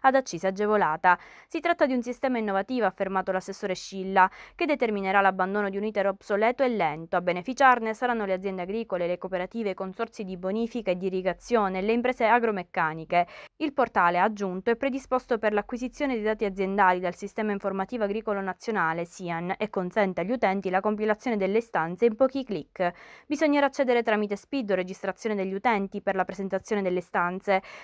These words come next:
mentre l'istruttoria potrà essere effettuata sia dai tecnici degli ispettorati dell'agricoltura, sia da quelli dei centri di assistenza agricola.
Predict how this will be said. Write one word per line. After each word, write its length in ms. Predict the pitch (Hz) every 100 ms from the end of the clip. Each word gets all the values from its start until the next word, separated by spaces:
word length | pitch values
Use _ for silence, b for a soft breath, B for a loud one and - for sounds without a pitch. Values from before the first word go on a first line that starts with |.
| B
mentre 300 | 285 254 214
l'istruttoria 680 | 240 - 269 _ 220 220 214
potrà 200 | 208 208
essere 220 | - 196
effettuata 460 | - 247 226 202
sia 180 | 190 269
dai 120 | 220
tecnici 440 | 208 208 208 196 185
degli 160 | 180
ispettorati 600 | 185 - 208 220 202 196
dell'agricoltura, 880 | 165 170 185 208 277 254 175 170 190 B B B
sia 220 | - 277
da 140 | 269
quelli 260 | 269 185 202
dei 140 | 220
centri 260 | 214 180 190
di 80 | 190
assistenza 480 | - - 185 180
agricola. 520 | 180 165 160 180 185